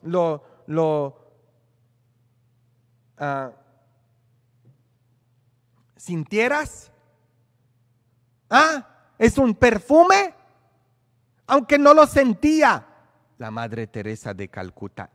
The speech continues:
era su deber. Era monja y no solamente eso, era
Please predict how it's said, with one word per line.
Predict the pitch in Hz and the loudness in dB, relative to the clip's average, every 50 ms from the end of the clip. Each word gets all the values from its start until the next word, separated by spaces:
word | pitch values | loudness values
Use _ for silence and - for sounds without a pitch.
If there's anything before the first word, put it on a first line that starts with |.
| _ | _
era | - 143 151 156 156 156 160 156 151 151 147 | -6 -4 -4 -2 -2 -4 -4 -6 -6 -8 -10
su | 143 - - - 135 143 135 | -12 -16 -16 -14 -12 -12 -10
deber. | 123 147 143 127 110 139 185 233 240 214 - 156 131 117 - _ _ _ _ _ _ _ _ _ _ _ _ _ _ _ _ _ _ _ | -8 -8 -8 -6 0 2 4 4 4 4 2 -2 -10 -14 -20 _ _ _ _ _ _ _ _ _ _ _ _ _ _ _ _ _ _ _
Era | _ 196 208 220 226 208 202 | _ -10 -8 -8 -6 -8 -8
monja | 175 175 214 254 277 277 247 214 - 233 233 | -6 -6 -6 -6 -6 -6 -8 -12 -12 -10 -10
y | 220 | -8
no | 220 226 233 | -8 -10 -10
solamente | 226 - 240 233 220 214 214 214 220 214 208 214 214 220 247 285 | -10 -10 -10 -10 -8 -8 -8 -8 -8 -10 -10 -8 -4 -2 -2 -2
eso, | 285 254 - - 247 196 135 110 - _ - _ _ | -2 -4 -6 -8 -8 -8 -8 -10 -14 _ -20 _ _
era | - 240 262 277 285 277 277 269 269 277 277 262 226 | -2 0 2 4 4 4 4 4 2 2 2 -2 -6